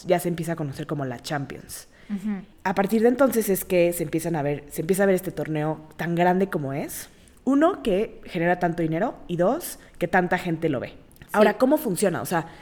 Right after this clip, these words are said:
Speaker 1: porque muchas veces ves la Champions y nada más ves que está jugando, por ejemplo, me voy a inventar,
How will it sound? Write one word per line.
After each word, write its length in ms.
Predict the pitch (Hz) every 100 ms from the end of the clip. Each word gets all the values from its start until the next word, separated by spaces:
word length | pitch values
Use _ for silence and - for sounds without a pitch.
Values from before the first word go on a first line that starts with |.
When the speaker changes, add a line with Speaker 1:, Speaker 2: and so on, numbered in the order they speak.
| - -
Speaker 1:
porque 200 | - 202
muchas 240 | 233 262 277
veces 220 | 262 247
ves 160 | 220 214
la 80 |
Champions 400 | 214 202 185 185
y 60 | 180
nada 80 | 165
más 120 | 170
ves 140 | 170
que 60 | 170
está 120 | 156
jugando, 320 | 160 156 151
por 120 | 147 131
ejemplo, 220 | 98 147
me 20 |
voy 80 | 151
a 0 |
inventar, 340 | 147 131 127